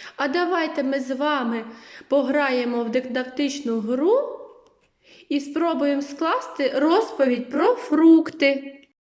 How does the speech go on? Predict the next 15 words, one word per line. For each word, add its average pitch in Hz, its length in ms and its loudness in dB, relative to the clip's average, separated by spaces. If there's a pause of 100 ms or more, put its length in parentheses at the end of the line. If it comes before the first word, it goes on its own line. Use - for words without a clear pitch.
(680)
Так, 240 420 -8
дітки, 240 560 -8 (200)
дивіться, 262 580 0 (1080)
який 339 440 4
це 220 160 -2
фрукт? - 560 -2 (1400)
Так, 285 440 4
це 311 160 4
лимон. 330 640 6
А 240 100 2
якої 320 640 6
він 320 160 8
у 311 60 8
нас 320 300 4
форми? 240 680 2